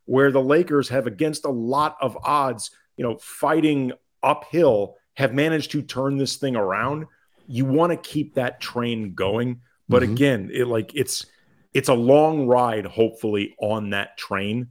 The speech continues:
Speaker 1: You don't wanna derail it now.
Speaker 2: And so, you know, either way, we'll see, you know, it's, it's kind of a shame that so much of, of the lead up into this massively important game has now been taken up over the questions of who's gonna play and the disappointment of,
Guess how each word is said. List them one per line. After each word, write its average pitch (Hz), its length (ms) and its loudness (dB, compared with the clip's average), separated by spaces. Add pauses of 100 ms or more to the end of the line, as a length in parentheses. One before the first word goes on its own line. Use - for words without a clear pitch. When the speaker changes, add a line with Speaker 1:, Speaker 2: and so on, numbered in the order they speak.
(160)
Speaker 1:
You 117 140 -4
don't 127 300 4
wanna 117 200 -4
derail 90 600 -4
it 82 80 -8 (280)
now. 85 440 -6 (500)
Speaker 2:
And 123 160 6
so, 117 640 8
you 113 100 6
know, 98 340 2
either 175 300 8
way, 92 360 8
we'll 107 200 4
see, - 160 4
you 120 240 6
know, 90 280 4 (220)
it's, 127 180 2
it's 139 280 -2
kind 165 340 2
of 107 80 4
a 95 60 4
shame 95 320 0
that 82 120 -2
so 95 160 0
much 87 280 -2
of, 82 340 -2
of 82 420 -4 (180)
the 80 80 -4
lead 92 260 2
up 82 160 -2
into 87 280 -2
this 82 280 0 (160)
massively 104 720 0
important 78 400 -6
game 87 340 0 (220)
has 95 180 -4
now 101 100 0
been 87 140 -4
taken 90 320 -4
up 90 180 -2
over 85 220 0
the 82 100 0
questions 82 580 -2
of 80 200 -2
who's - 160 -10
gonna - 160 -20
play 127 320 2
and 82 100 -4
the 80 40 -4
disappointment 87 680 -2
of, 78 280 -2